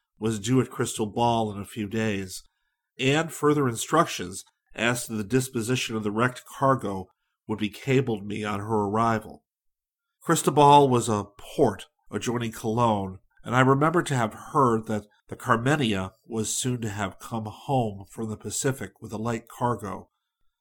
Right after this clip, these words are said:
so I judged it would be Mister Harlan's intention to have her take our structural steel on board and carry it to San Pedro.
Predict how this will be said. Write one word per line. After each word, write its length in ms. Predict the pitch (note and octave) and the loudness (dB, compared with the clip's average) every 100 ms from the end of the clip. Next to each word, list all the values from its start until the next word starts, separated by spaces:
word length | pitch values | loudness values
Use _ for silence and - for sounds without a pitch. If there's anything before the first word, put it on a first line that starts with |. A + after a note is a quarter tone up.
| _ - | _ 0
so 120 | C3 | 6
I 100 | C3 | 6
judged 460 | C3 D#3 E3 - | 6 4 4 2
it 80 | C3 | -2
would 160 | A#2+ A#2+ | -2 -2
be 180 | A#2+ A#2+ | -2 -2
Mister 340 | A#2 B2 B2 | -4 -2 -4
Harlan's 540 | A2+ B2+ B2+ A#2 A2 | 0 2 4 2 0
intention 640 | A2 G2+ B2 A#2 - F#2+ G2 | -6 -6 -4 -4 -4 -10 -8
to 100 | G#2+ | -6
have 320 | A2+ A2+ A#2 - | 0 0 -2 -2
her 180 | D3+ D3+ | 2 2
take 360 | D3 C#3 B2 | 0 -2 -2
our 200 | - A2 | -2 -4
structural 560 | A2 - A#2+ - A#2+ G#2+ | -4 -4 -6 -6 -8 -6
steel 340 | - B2+ B2 | -6 -2 -2
on 280 | A#2 A2 G2+ | 0 -2 -4
board 420 | A2 A#2 G#2 G2 - _ | -2 0 -2 -4 -12 _
and 200 | - G#2 | -12 -10
carry 360 | - - C3+ G#2+ | -10 -2 2 2
it 120 | F2+ | 0
to 80 | - | -8
San 240 | - G2 | -8 -8
Pedro. 580 | F#2+ B2+ A#2 A2 F#2+ F#2 | -8 -6 -4 -4 -10 -10